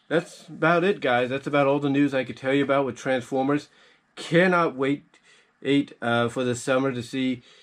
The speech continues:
you know, to see it officially on four K Ultra H D. I think it's gonna be, I think it's gonna look better than it ever has. You know, because they do, believe it or not, despite, you know, if you have a four K Ultra player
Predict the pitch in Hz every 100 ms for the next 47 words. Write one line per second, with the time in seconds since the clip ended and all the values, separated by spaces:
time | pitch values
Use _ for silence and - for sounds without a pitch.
0 | _ - 123 123 120 113 - 143 139 123
1 | 120 143 139 131 139 117 117 - 131 123
2 | 135 117 123 123 117 113 - 127 123 123
3 | 123 _ _ _ _ _ _ - 120 120
4 | 147 135 120 131 123 - 123 120 147 120
5 | 135 123 117 113 131 139 131 123 123 127
6 | 135 120 127 139 151 151 - _ _ _
7 | _ - 123 120 120 143 147 147 135 180
8 | 185 214 208 208 139 151 156 156 147 147
9 | 147 127 - 143 151 147 147 131 131 131
10 | 131 131 123 143 139 151 139 127 139 120
11 | 123 135 131 131